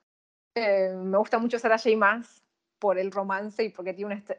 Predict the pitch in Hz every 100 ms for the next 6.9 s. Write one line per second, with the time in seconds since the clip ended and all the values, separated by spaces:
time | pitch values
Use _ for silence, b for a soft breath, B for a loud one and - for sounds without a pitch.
0 | _ 196 208 202 180 - 196 202 196 226
1 | 202 196 185 190 226 185 185 196 202 175
2 | 185 185 151 180 - - 196 190 185 220
3 | 220 226 262 320 254 240 254 - 220 226
4 | 233 - 220 214 214 208 208 208 196 202
5 | 226 190 190 180 180 208 202 208 202 190
6 | 180 202 208 196 202 196 190 180 190